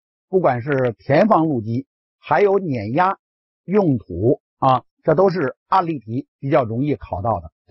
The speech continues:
而且呢，考试有可能考到一些施工现场的常识，也就是说，教材当中的内容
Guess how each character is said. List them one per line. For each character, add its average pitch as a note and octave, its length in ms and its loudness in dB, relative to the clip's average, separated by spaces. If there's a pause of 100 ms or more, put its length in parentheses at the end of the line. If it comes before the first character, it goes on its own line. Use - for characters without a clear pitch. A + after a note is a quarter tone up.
(240)
而 C4 200 2
且 A3 120 2
呢， D#3 260 0
考 B2 320 -2
试 A3+ 360 -8
有 E3 400 2
可 A#2 320 -2
能 A2 360 -4
考 A#2 220 -2
到 C3 180 2
一 F3 180 -8
些 D#3+ 260 2
施 - 260 -2
工 G3+ 220 -6
现 D3 240 0
场 E2+ 200 -10
的 G2 100 -8
常 C#3 320 -2
识， A2+ 220 -6 (320)
也 F3+ 280 4
就 D4+ 160 2
是 F#3 140 4
说， G3 280 2 (100)
教 G#3+ 400 2
材 B2+ 300 -2
当 E3+ 320 -2
中 D#3+ 160 -4
的 C#3 100 -2
内 C3 220 -2
容 A2+ 200 -6